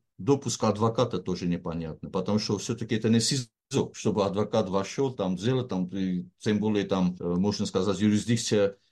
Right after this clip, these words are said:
российские власти там существует, и как будет, э, наш адвокат вовлекаться в уголовном деле, которое ведут, э, российские следователи, тоже непонятно, потому что это там другая процедура. То есть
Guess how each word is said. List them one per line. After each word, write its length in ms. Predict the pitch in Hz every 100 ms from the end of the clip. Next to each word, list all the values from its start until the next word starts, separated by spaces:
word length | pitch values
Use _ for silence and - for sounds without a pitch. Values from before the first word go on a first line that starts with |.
| _
российские 960 | - 104 - 113 - 110 104 98 98 95
власти 400 | 117 156 180 -
там 340 | - 80 76 -
существует, 760 | - 90 - 90 - 85 80
и 340 | 95 98 95 92 _ _ _
как 220 | 123 113
будет, 360 | 110 101 101 107
э, 180 | 90 92
наш 240 | 104 104
адвокат 480 | 95 98 92 98 90
вовлекаться 840 | 95 95 98 170 208 - 87 85 -
в 40 |
уголовном 580 | 92 90 107 113 104 92
деле, 220 | 101 87
которое 340 | 87 85 95
ведут, 360 | 87 90 92 90
э, 260 | 87 82 80
российские 480 | 90 90 92 - 87
следователи, 540 | - 90 82 80 87
тоже 280 | - 143 110
непонятно, 760 | 90 87 80 80 71 87 127 -
потому 300 | 87 90 90
что 180 | - 92
это 160 | 87 87
там 180 | 87
другая 340 | 87 92 101 95
процедура. 600 | 92 85 - 82 80 80
То 100 | 120
есть 220 | 120